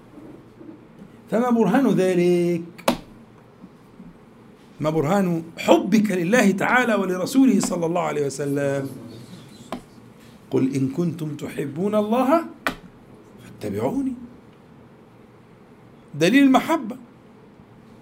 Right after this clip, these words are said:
برهان صدق هذا القول وهذه الدعوة، أن تتابعه، أن تصدقه. هم؟ فإذا، آه، آه، آه، آه،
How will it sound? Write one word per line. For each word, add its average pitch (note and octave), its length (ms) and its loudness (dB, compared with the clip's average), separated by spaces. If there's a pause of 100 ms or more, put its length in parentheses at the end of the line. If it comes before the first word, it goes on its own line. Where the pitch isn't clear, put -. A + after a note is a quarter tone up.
(360)
برهان B3+ 720 2
صدق D#4 440 -2
هذا C#4+ 280 2
القول C#4 460 0
وهذه A#3 340 0
الدعوة، B3 500 0 (2500)
أن B2 120 -10
تتابعه، A3+ 800 0
أن D#3+ 120 -6
تصدقه. G#3+ 760 -2 (1120)
هم؟ A#3+ 260 -2 (180)
فإذا، C4 300 4
آه، E4 60 6 (1200)
آه، D3+ 560 -2
آه، B2+ 360 -6
آه، A#2 500 -10